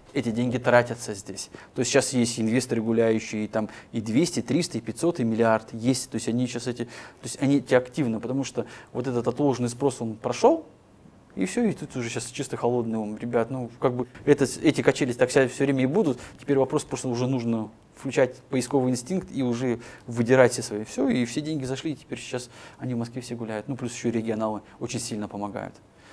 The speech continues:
Вот, ну и у этого человека произошёл спад. Через, э, месяц, э, месяц он этот спад осознавал,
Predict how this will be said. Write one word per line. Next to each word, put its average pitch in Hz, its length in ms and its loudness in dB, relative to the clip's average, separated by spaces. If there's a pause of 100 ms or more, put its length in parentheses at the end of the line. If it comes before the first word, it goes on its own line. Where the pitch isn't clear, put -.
(520)
Вот, 120 360 6
ну 151 120 4
и 147 460 6
у 127 100 8
этого 160 220 6
человека 185 220 2
произошёл 127 360 0
спад. 254 300 6 (960)
Через, - 800 0
э, 120 460 10
месяц, 151 380 4 (100)
э, 123 140 2
месяц 147 320 4
он 127 80 2
этот 120 180 0
спад 131 240 6
осознавал, 120 640 8